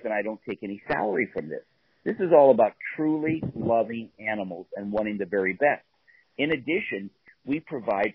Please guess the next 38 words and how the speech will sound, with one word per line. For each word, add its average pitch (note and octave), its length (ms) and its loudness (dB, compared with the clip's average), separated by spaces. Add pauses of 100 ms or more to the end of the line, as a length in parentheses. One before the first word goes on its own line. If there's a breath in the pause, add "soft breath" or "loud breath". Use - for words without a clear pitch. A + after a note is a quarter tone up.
support - 520 -2
when G#2 220 -12
people C3 380 -6
call B2+ 360 0
us, G2 140 -2
and G2+ 100 -10
they A#2 100 -6
can A#2 180 -10
call A#2 320 -2
us F#2+ 120 -8
anytime, A2 640 0
night A2+ 220 2
or D3 80 -2
day, G2+ 420 2 (300 soft breath)
and A#2 120 0
they B2+ 60 4 (180)
can B2+ 120 -6
get A#2+ 160 -2 (100)
help A2 260 -2
for B2 120 -4
their A#2+ 120 -2
dog. A2 420 -4 (280)
We C3 180 -2 (140)
show C#3+ 140 4
them A#2 200 -2
how B2+ 100 -6
to A#2+ 100 -4
properly C3+ 560 -8 (100)
feed D#3 240 -8
their G2+ 120 2
dog, E2 360 -2
how A#2+ 80 -2
to A2 80 -2
properly A#2 480 -6 (140)
care C#3+ 280 2
for A2 60 -10
their F#2 140 -4
dog, D#2+ 300 -4